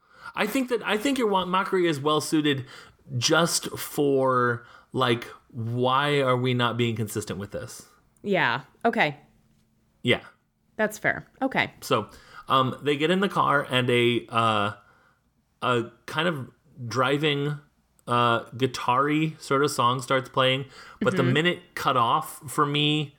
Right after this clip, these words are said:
Speaker 1: so it means that probably maybe you didn't get much of the guitar song at all, before I could really, like, there was enough to Shazam. Uh, and if you come back tomorrow, you'll see why that was a moot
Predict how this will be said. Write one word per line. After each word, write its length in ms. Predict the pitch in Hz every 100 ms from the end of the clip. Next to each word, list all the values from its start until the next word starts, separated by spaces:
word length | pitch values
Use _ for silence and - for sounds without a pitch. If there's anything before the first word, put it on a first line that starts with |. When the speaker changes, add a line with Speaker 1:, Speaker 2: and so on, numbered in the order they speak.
| _
Speaker 1:
so 200 | - 131
it 40 | 131
means 220 | 139 123
that 180 | 123 123
probably 440 | 135 120 120 117
maybe 200 | 117 120
you 80 | 117
didn't 220 | 113 113 104
get 220 | 113 - _ _
much 240 | - 113 120
of 60 |
the 80 | 120
guitar 300 | 120 123 127
song 220 | 123 127
at 60 | 120
all, 220 | 123 127 - - -
before 260 | 127 123 143
I 80 | 139
could 220 | 139 120
really, 220 | 127 127
like, 260 | 117 107 - 139
there 100 | 131
was 100 | 120
enough 220 | 117 123
to 80 | 123
Shazam. 560 | - 113 113 117 135 131 - - - -
Uh, 200 | 110 113 - -
and 380 | 127 123 117 - _ _
if 180 | 127 -
you 60 | 123
come 220 | - 175
back 240 | 151 123
tomorrow, 600 | - 123 135 190 117 110 120
you'll 180 | 123 120
see 280 | - 180 175
why 380 | 123 101 101
that 400 | 98 101 127 151
was 160 | 131 104
a 80 | 101
moot 400 | 98 131 160 -